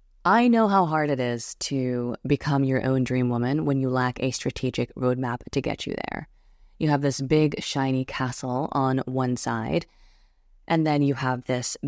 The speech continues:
big river in the middle, and then you're on the other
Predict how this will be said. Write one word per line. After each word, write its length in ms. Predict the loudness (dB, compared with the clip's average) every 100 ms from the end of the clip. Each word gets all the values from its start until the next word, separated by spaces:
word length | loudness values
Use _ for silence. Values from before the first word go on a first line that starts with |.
| 0
big 340 | 2 4 2
river 460 | 0 0 -2 -2 -2
in 180 | 0 0
the 60 |
middle, 500 | 0 0 0 0 0 -4 _ _ _ -6 0
and 100 | 2
then 240 | 2 0 -2
you're 260 | 0 0 0
on 180 | 0 0
the 160 | 0 0
other 460 | 2 2 0 -4